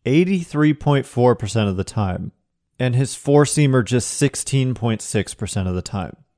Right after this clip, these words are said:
So we usually refer to, like, off-speed pitches, curveball sliders as secondary pitches, but for Whistler, his four-seam fastball is very much his secondary pitch.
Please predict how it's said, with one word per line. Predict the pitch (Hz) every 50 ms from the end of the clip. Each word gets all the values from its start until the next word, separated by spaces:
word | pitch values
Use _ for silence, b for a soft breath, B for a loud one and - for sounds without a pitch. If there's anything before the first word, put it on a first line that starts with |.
| _ _ _ _ _
So | _ - - 120 120 117
we | - - 117 123
usually | 139 175 180 143 156 156 143
refer | 131 123 117 - - 143 131 127 127
to, | 120 120
like, | 113 117 110 107 - - - _ _
off-speed | - 104 117 117 - - - - 123 120 101
pitches, | - 123 117 - - 123 117 107 -
curveball | - - 117 120 113 107 117 110 107
sliders | 104 - 113 110 107 107 107 95 -
as | - 107 98
secondary | - - - - 131 131 - 131 117 117 113 107 98
pitches, | - - 139 135 - 120 98 90 82
but | - - 113 110
for | - - 127 123 117
Whistler, | 117 139 175 185 - - 135 131 127 110
his | 98 127 135 117 - - - _ _
four-seam | - - - 143 156 160 - - 156 143 127
fastball | - 113 110 110 107 - - 107 98 101
is | 104 98 90
very | 85 104 110 113 113
much | 107 104 104 101 - -
his | 107 92
secondary | - - - 113 98 - 107 98 - 95 90 87
pitch. | - - - 98 - - - - - -